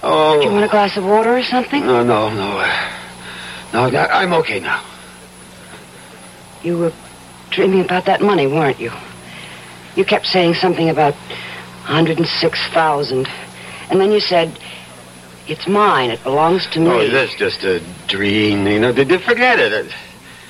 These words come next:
Speaker 1: I'm getting up.
Speaker 2: Phil, it's one o'clock in the morning. You've only been asleep two
Speaker 1: I'm
Speaker 2: hours.
Speaker 1: getting up.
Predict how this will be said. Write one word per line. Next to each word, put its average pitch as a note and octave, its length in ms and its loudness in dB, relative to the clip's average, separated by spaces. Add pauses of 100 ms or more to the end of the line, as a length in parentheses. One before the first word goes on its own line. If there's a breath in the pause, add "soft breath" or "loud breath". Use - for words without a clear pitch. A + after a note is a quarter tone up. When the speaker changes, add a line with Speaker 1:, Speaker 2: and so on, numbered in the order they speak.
(800 loud breath)
Speaker 1:
I'm C3 120 -2
getting - 240 0
up. - 140 -2
Speaker 2:
Phil, D#4+ 380 0
it's C4+ 160 0
one D#4+ 160 4
o'clock A3 320 2
in C4 80 4
the C4+ 40 4
morning. E4 360 4
You've G3 160 4
only G#3 160 4
been G3+ 100 4
asleep D4 400 0
two G3 120 -2
Speaker 1:
I'm F3 100 2
Speaker 2:
hours. A3 260 2
Speaker 1:
getting C#3+ 140 0
up. - 160 0